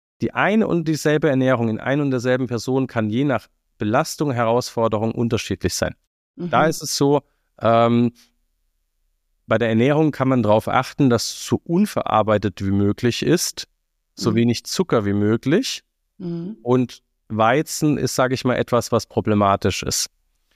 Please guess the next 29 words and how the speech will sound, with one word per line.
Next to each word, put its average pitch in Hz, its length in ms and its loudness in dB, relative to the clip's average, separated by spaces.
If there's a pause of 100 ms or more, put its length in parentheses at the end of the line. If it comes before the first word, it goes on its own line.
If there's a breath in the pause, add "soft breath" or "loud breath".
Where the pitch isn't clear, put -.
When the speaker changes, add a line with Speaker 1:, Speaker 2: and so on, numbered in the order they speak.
(120)
Speaker 1:
Bei 113 160 2
Speaker 2:
Mhm. 113 60 2
Speaker 1:
den 110 100 4
Milchprodukten 156 800 0
kann 131 160 0
man 131 160 0
ausholen, 139 640 2 (420)
ähm, 120 680 2 (320)
Milch 135 320 2 (640)
an 123 180 2
sich 151 480 0
kann 151 280 0
ein 139 40 2
super 147 440 -2
gesundes 131 420 0
Lebensmittel 127 640 0
sein. 123 400 2 (280)
Das, - 220 -2
was 147 140 -2
bei 127 240 0
der 110 140 0
Milch 151 260 2
passiert 151 380 0
ist, 113 100 -4
bei 113 140 0
den 107 200 -2
Kühen 143 360 0
vor - 220 -6
allem, 117 360 2